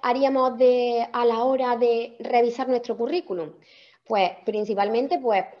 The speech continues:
cuidar la redacción, ver que todo lo que estamos plasmando en el currículum, pues que sea legible, que lo, que, bueno, que cualquier persona que lo reciba sea capaz de, en cuestión de un minuto y como mucho,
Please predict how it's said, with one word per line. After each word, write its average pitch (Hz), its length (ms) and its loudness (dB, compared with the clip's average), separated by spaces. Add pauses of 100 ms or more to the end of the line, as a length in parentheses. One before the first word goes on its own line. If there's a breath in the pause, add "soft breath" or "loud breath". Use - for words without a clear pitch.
(120)
cuidar 240 260 4
la 220 100 4
redacción, 175 540 -4 (240)
ver 175 360 0
que 190 140 0
todo 247 420 2
lo 208 100 0
que 196 80 -6
estamos 233 360 -4
plasmando 240 340 -4
en 247 60 0
el 247 100 -2
currículum, 330 540 -2
pues 190 140 -10
que - 100 -16
sea 190 160 -2
legible, 320 640 -2 (460 loud breath)
que 240 160 4
lo, 190 1040 2
que, 185 80 -8
bueno, 285 200 -8
que 208 300 -8
cualquier 254 320 -2
persona 277 320 -2
que 277 80 0
lo 277 80 2
reciba 330 560 -2 (300 loud breath)
sea 254 440 2
capaz 254 440 -2
de, 185 340 -2
en 190 120 -4
cuestión 196 300 0
de 254 300 0
un 302 160 0
minuto 311 680 -4 (120)
y 254 160 -6
como 208 220 -4
mucho, 254 340 -6